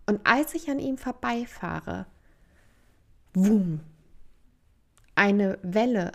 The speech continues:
Also es könnte man, wenn ich jetzt Filmredakteurin wäre oder so, oder das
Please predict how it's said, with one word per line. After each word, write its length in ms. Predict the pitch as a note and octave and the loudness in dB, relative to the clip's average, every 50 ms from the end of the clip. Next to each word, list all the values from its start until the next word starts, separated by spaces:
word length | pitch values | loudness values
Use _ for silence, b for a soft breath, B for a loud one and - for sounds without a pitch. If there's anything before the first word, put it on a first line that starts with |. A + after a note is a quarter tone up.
| - | -4
Also 180 | - G3 F#3 G3 | -2 -2 -2 -2
es 120 | G3 - | -4 -6
könnte 220 | - - G#3 - - | -4 -4 -4 -2 0
man, 240 | A3 A3 G#3+ G#3 G#3 - | 0 2 2 0 -2 -6
wenn 220 | - E3+ F#3 F#3 F#3 | -6 -4 -2 0 0
ich 140 | F#3+ F#3 - | -2 -2 -4
jetzt 360 | G3 F#3+ G3 - - - - | -6 -6 -8 -10 -18 -18 -18
Filmredakteurin 1080 | - - - A#3 A3+ G#3 G3+ F#3+ F#3 F#3 F#3 - - - - G3 F#3+ F3+ F#3 F3 - | -8 0 4 4 4 6 4 2 0 0 -2 -6 -6 -4 0 0 0 0 0 -4 -4
wäre 240 | - F3 E3+ F3 E3+ | -6 -8 -8 -8 -8
oder 260 | E3+ F3 F3 F3 F3 | -10 -10 -8 -8 -8
so, 200 | E3+ - - F3 | -6 -4 -4 -4
oder 180 | F#3 F#3+ F#3+ F#3 - - _ _ _ _ _ _ _ _ _ _ _ - | -2 -2 -4 -6 -8 -10 _ _ _ _ _ _ _ _ _ _ _ 4
das 280 | - F#3 E3+ - - | 4 4 4 2 -6